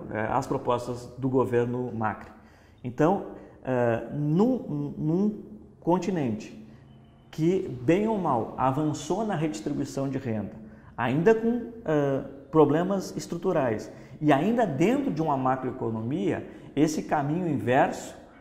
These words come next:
me parece que não é a solução do problema, e sim o agravamento do problema. E essa é uma decisão política. Essa é uma decisão política que não, não está sendo tomada apenas, eh,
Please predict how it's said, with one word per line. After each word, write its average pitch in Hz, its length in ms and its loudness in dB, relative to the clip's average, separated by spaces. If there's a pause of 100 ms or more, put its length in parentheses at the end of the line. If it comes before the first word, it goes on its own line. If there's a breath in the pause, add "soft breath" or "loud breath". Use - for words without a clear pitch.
(220 loud breath)
me 147 100 0
parece 135 560 0
que - 180 -8
não 143 160 0
é - 60 2
a - 40 0
solução 175 360 -2
do 160 60 -4
problema, 156 400 -4
e - 20 -6
sim 131 140 -8
o 139 60 -2
agravamento 139 520 0
do 127 60 -4
problema. 107 380 -6 (420 loud breath)
E 131 100 4
essa 196 260 4
é 160 40 -2
uma 147 40 -2
decisão 120 380 -4
política. 110 500 -6 (300 loud breath)
Essa 143 220 -4
é - 20 2
uma 170 40 2
decisão 175 280 0
política 180 640 0
que 202 200 -8
não, 170 500 -2 (300 loud breath)
não 143 120 0
está 143 180 2
sendo 202 640 -2
tomada 143 380 0
apenas, 131 560 -2 (380 loud breath)
eh, 113 380 2